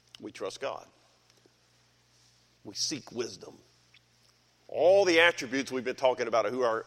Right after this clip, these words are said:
our God is, this is the most practical, I think, is that I go to my Father, I have the knowledge, and I go to him and say, "Lord, how do I use the knowledge you've given me in this situation, this situation,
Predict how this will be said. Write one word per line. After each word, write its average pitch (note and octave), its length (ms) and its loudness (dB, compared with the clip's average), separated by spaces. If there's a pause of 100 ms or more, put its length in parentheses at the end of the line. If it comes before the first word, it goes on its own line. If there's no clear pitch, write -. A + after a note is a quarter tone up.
our G#2+ 140 -6
God G#2 360 -4
is, F2+ 440 -12
this C#3+ 260 -4
is B2+ 80 -12
the B2+ 120 -12
most A#2 240 -6 (120)
practical, F#2+ 600 -12
I F2 80 -14
think, - 300 -20 (1800)
is - 100 -14
that A2+ 120 -4
I G#2 100 -4
go B2+ 260 -2
to A#2+ 240 -10
my A2 160 -4
Father, G#2 680 -4 (760)
I G#2 120 -8
have C3+ 260 -2
the A#2+ 60 -4
knowledge, G#2+ 800 -4 (1160)
and G#2 100 -12
I G#2 40 -12
go B2 180 -2
to B2+ 80 -2
him A2+ 140 -4
and G#2+ 100 -10
say, G#2+ 100 -8
"Lord, A2+ 220 -2
how B2 160 0
do D#3 120 -2
I C#3 80 -4
use B2 280 -6
the G#2+ 80 -6
knowledge A#2 440 -4
you've A#2+ 160 -10
given G#2 260 -6
me G2 200 -8
in F2 220 -16
this A2 160 -6
situation, B2 720 -10 (400)
this A#2+ 160 -8
situation, B2+ 720 -8